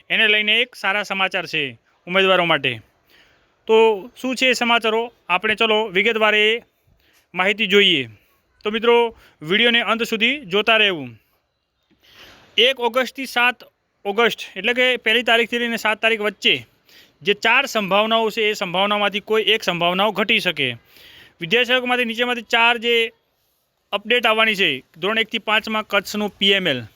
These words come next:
પ્રોવિઝનલ મેરિટ લિસ્ટ. સાથે સાથે એ નહીં થઈ શકે તો ધોરણ એકથી પાંચની સામાન્ય ભરતીનું વેઇટિંગ, જે આગળ ધોરણ એકથી પાંચની અંદર ઉમેદવારો હાજર કરવામાં આવ્યા છે અને હાજર કર્યા બાદ જો ઉમેદવારો ગેરહાજર રહ્યા છે તો એ ખાલી જગ્યા માટેનું વેઇટિંગ લિસ્ટ પણ આવી શકે છે.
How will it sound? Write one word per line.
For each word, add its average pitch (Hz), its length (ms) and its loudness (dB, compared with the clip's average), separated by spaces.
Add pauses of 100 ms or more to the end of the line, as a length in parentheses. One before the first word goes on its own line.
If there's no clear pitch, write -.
(800)
પ્રોવિઝનલ 220 500 2
મેરિટ 196 380 0
લિસ્ટ. 190 300 -2 (800)
સાથે 226 260 -2
સાથે 262 200 2
એ 247 140 4
નહીં 262 200 -2
થઈ 247 160 -2
શકે 254 240 -2
તો 240 200 0
ધોરણ 220 240 -2
એકથી 233 240 -4
પાંચની 233 260 0
સામાન્ય 226 320 0
ભરતીનું 202 400 0
વેઇટિંગ, 196 320 0 (160)
જે 180 140 0
આગળ 202 300 2
ધોરણ 202 280 -4
એકથી 208 220 -8
પાંચની 202 300 -2
અંદર 202 160 -4
ઉમેદવારો 208 440 2
હાજર 160 280 0
કરવામાં 190 360 4
આવ્યા 185 200 2
છે 151 100 -2 (560)
અને 190 240 -2
હાજર 190 320 0
કર્યા 208 240 2
બાદ 196 140 2
જો 196 100 -2
ઉમેદવારો 202 280 -2
ગેરહાજર 190 360 2
રહ્યા 190 200 0
છે 190 80 2 (100)
તો 196 160 -4 (200)
એ 180 140 -2
ખાલી 175 260 -4
જગ્યા 180 240 0
માટેનું 185 380 0
વેઇટિંગ 196 340 2
લિસ્ટ 196 180 0
પણ 180 120 2
આવી 165 160 2
શકે 147 200 0
છે. 135 120 -4